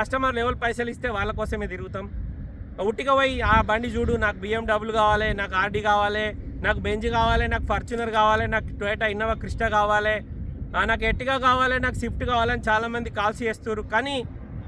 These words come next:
మేము ఎవరైతే మాకు అడ్వాన్స్ ఇస్తారో వాళ్ళ కోసమే బండ్ల కోసం తిరుగుతాం సార్. ఆడికి అయిన తర్వాత ఫుల్ బిజీ అవుతాం, పని అయ్యేదాకా అన్నం కూడా తినం. ఇది, ఆ, నాకు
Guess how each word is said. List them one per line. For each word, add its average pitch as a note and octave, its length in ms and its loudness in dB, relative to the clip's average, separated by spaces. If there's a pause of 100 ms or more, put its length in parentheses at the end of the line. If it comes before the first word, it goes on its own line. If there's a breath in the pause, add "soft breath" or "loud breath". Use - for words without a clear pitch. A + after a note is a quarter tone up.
(160)
మేము C#4 400 4
ఎవరైతే C4 480 2
మాకు C4 240 2
అడ్వాన్స్ A#3+ 360 2
ఇస్తారో A#3 460 -2 (280)
వాళ్ళ A#3 260 4
కోసమే B3+ 380 0
బండ్ల G#3 280 -2
కోసం A3 320 -4
తిరుగుతాం F#3+ 400 -4
సార్. F#3+ 200 -2 (400)
ఆడికి A3+ 260 4
అయిన B3 140 0
తర్వాత B3 400 0
ఫుల్ A3+ 280 -4
బిజీ G#3+ 280 -2
అవుతాం, A#3+ 380 -4 (560)
పని B3 180 6
అయ్యేదాకా C#4 420 4
అన్నం B3+ 320 2
కూడా C4 140 6
తినం. B3 400 0 (200)
ఇది, B3 360 -4 (760)
ఆ, F#3+ 240 2
నాకు A#3+ 500 0